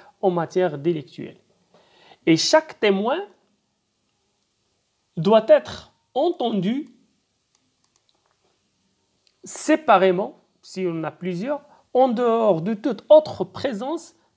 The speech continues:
par le juge d'instruction et qui est assisté par un greffe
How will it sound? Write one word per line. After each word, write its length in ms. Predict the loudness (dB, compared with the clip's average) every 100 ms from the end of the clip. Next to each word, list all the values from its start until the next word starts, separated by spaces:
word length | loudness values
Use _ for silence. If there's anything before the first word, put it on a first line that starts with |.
| _
par 580 | 4 6 4 2 0 -6 _ _ _
le 160 | -2 0
juge 380 | 0 -2 -2 -4
d'instruction 720 | -6 -6 -6 -6 -4 -4 -4 -8 _ _
et 120 | -12
qui 300 | -8 -4 0
est 240 | 0 0 -4
assisté 680 | -4 -6 -12 -8 -8 -8 -16 _ _ 2
par 400 | 4 4 2 -6
un 160 | -6 -4
greffe 460 | -2 0 -2 -6